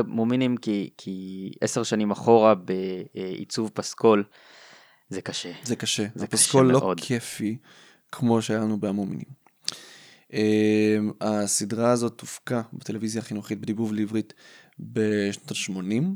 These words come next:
Speaker 2: זאת אומרת שגם ההורים שלנו, אה, כשהיו בגילאי, אה, עשרים פחות או יותר, ראו אותה. אה, אז בתקופה ההיא היה יותר נפוץ לראות גם, אה, טלוויזיה מצוירת, גם בתור מבוגר.
Speaker 1: כי פשוט לא היה לך, אה,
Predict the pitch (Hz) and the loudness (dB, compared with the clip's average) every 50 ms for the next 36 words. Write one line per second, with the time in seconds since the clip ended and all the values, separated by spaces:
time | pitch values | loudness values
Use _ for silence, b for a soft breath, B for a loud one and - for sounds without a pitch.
0 | 190 202 170 110 - 113 117 120 117 113 - - - 101 107 120 - 127 120 139 | -4 -6 -6 -4 0 0 0 0 0 -2 -4 -6 -8 -8 -10 -6 -2 0 2 2
1 | 160 175 165 165 156 147 131 123 113 107 104 104 120 165 220 208 - 214 165 127 | 2 0 0 0 0 0 0 -2 -2 -2 -2 0 2 2 2 2 2 2 2 2
2 | 117 113 117 117 123 131 147 165 170 _ _ - - 110 113 113 113 110 110 113 | 4 4 2 2 2 2 2 0 -2 _ _ -6 -4 -2 0 0 2 0 0 0
3 | 113 110 - - - - - - - - - - - - 117 123 135 143 151 156 | -2 -2 -4 -6 -8 -10 -10 -10 -10 -12 -10 -4 0 0 2 6 8 10 10 10
4 | 147 139 131 120 117 - - - - 117 117 113 113 120 117 120 117 123 123 120 | 10 10 8 4 0 -4 -6 -4 -2 0 0 2 2 4 6 8 8 8 8 6
5 | 120 117 113 110 110 107 107 104 107 - - - 139 165 190 190 190 - 135 139 | 6 6 4 4 4 4 2 2 2 2 2 4 4 2 0 0 -2 -4 -4 -4
6 | 120 113 - 117 110 - - - 185 147 - - - 127 - b b b b b | -4 -4 -4 -2 0 0 2 2 2 2 0 -2 -6 -12 -12 b b b b b
7 | b b b b b b - 113 107 104 101 98 92 82 - - - 110 113 113 | b b b b b b -4 -2 -2 0 0 -2 -4 -6 -6 -4 0 2 2 2
8 | 104 98 - - 117 - - 113 107 107 107 107 107 107 110 107 107 107 101 - | 0 -2 -8 -12 -10 -4 0 0 2 2 2 0 0 0 2 2 2 0 -2 -2
9 | - 113 113 110 110 110 110 107 107 104 - - 104 107 - - 107 107 101 98 | 0 0 2 2 2 2 2 2 0 -2 -4 -6 -8 -8 -6 -6 -4 -4 -4 -4
10 | - 110 107 104 104 107 104 101 101 - 104 107 107 110 104 110 107 107 - - | -4 -2 -2 0 0 0 -2 -2 -4 -2 -2 0 0 0 0 -2 -2 -2 -2 0
11 | 113 110 110 110 110 - B B B B B B B B B - 110 113 113 120 | 2 2 2 2 0 -2 B B B B B B B B B -6 -2 0 2 2
12 | 117 117 117 - 113 107 101 101 104 95 110 110 131 202 - _ _ _ _ _ | 2 0 0 -2 -2 -2 -4 -6 -6 -6 -4 -2 -2 -2 -4 _ _ _ _ _
13 | _ _ - - 110 98 - - 110 - - 117 110 - - - - - 113 110 | _ _ -4 -2 -2 -2 -2 -4 -2 0 2 0 0 0 -6 -16 -10 -4 2 6
14 | 123 135 123 113 - 110 98 101 95 - - 104 95 | 6 8 6 6 4 2 2 2 0 -2 -2 -4 -4